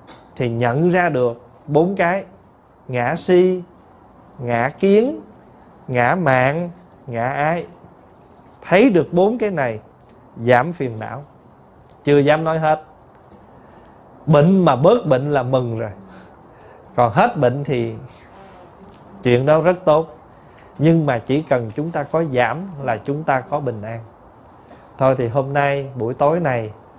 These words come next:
Pháp Hòa chỉ muốn thưa với đại chúng một đôi điều như vậy. Thấy bốn cái, bốn cái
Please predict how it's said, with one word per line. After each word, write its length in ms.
Pháp 100
Hòa 200
chỉ 200
muốn 220
thưa 320
với 160
đại 240
chúng 280
một 180
đôi 200
điều 240
như 180
vậy. 260
Thấy 200
bốn 420
cái, 400
bốn 280
cái 300